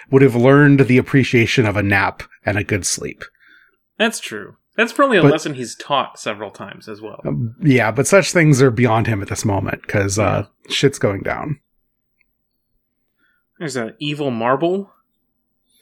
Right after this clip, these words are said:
Speaker 1: There is an evil marble.
Speaker 2: Um, so we read,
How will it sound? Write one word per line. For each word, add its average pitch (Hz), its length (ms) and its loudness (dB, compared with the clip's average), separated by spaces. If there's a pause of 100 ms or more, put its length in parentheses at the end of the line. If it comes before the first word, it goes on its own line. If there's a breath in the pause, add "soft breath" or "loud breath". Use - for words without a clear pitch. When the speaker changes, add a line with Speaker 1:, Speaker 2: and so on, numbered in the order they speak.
(160)
Speaker 1:
There - 180 -2
is 131 180 4
an 131 80 4
evil 110 300 0
marble. 101 540 -2 (920)
Speaker 2:
Um, 101 540 -20 (2000)
so 165 220 -2
we 185 100 4
read, 175 720 0